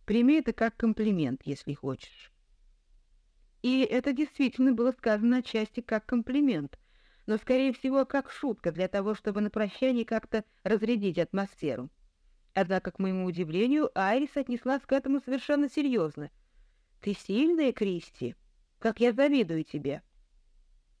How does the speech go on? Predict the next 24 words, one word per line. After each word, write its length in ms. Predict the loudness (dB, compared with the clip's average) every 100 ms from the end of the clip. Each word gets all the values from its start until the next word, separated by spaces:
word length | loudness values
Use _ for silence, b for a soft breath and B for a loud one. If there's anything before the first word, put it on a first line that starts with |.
| _ _ _ -2
И 100 | -2
вдруг 380 | 0 -2 0
я 160 | 2 2
услышала 520 | 0 -2 -4 -4 -6 -4
слова, 400 | 0 2 2 -2
которые, 520 | -2 -4 -2 -2 -2
казалось, 420 | -2 0 0 0 -2
произнесла 560 | -4 -2 -2 -2 0 0
не 140 | 0
она, 480 | 0 2 2 2 -2 b b b
а 140 | b -4
кто-то 340 | -2 -2 -2
другой, 520 | -2 -2 -2 2 2
глубоко 500 | 2 -2 -2 -2 -2
спрятанный 640 | -6 -2 0 0 0 -6 -6
в 80 | -6
ней. 320 | -6 -6 -10 _ _ _ _ _ _
Это 200 | -2 0
была 300 | -2 -2 -2
одна 360 | 0 -2 -2 -2
из 160 | -4 -8 -4
тех 200 | -4 -4
пророческих 760 | 0 0 0 -4 -8 -8 -8 -6
истин, 560 | -4 -4 -4 -2 -2